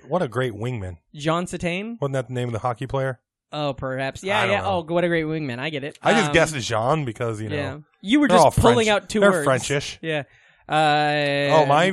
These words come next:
Speaker 1: my history with,
Speaker 2: yeah,
Speaker 1: uh,
Speaker 2: with The Land Before the Time.
Speaker 1: Well, uh, rewatching this last night,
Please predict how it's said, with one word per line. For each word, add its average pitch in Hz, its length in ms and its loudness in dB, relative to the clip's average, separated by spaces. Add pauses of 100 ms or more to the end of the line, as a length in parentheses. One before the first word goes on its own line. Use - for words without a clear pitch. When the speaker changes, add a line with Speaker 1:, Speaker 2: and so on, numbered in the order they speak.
Speaker 1:
my 135 320 -2
history 185 440 -4
with, 180 180 0
Speaker 2:
yeah, 202 240 4
Speaker 1:
uh, 170 60 4
Speaker 2:
with 170 120 4
The 190 120 4
Land 214 400 0
Before 196 340 0
the 160 140 -2
Time. 175 540 -8
Speaker 1:
Well, 143 220 2
uh, 131 220 4
rewatching 147 640 0
this 110 320 -6
last 113 380 -4
night, 113 320 -4